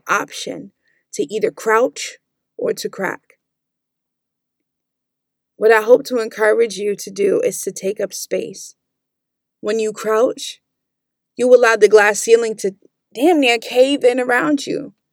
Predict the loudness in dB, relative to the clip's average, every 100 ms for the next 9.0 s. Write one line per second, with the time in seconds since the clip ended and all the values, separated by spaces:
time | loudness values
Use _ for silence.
0 | _ _ _ _ _ -12 -4 0 0 -2
1 | -6 -6 0 6 6 6 0 2 4 4
2 | 2 -2 -2 0 2 0 -2 -2 -2 -4
3 | -8 _ _ _ _ _ _ -14 -4 -2
4 | 0 0 0 0 -4 -8 _ _ _ _
5 | -6 0 4 4 2 -4 -4 -6 -6 -2
6 | -2 0 0 0 4 4 4 -2 2 2
7 | 2 0 4 4 4 -4 -10 -4 2 2
8 | 0 -6 -8 -4 0 2 2 0 -2 -2